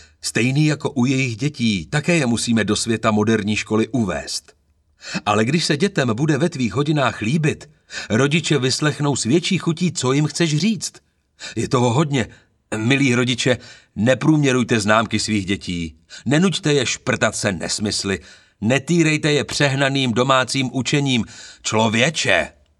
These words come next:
skočil mi Pavel do řeči. Neučíš náhodou na nějaké té alternativní škole?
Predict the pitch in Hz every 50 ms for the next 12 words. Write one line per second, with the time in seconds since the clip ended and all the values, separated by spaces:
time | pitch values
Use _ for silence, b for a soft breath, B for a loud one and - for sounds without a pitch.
0 | _ _ _ _ - - - - 95 87 - 104 101 92 90 80 92 85 85 85
1 | 85 82 85 78 80 78 - - 90 76 - _ _ _ _ _ _ _ _ _
2 | _ _ B B B B B 104 107 135 170 156 - 208 180 127 - 143 160 185
3 | 196 190 180 180 170 165 165 160 156 160 151 151 151 147 139 - 143 135 131 120
4 | 135 127 123 120 - - 147 160 160 131 - 143 135 120 123 123 117 - 123 123
5 | 117 117 127 139 147 180 185 - - - - - 135 135 156 196 226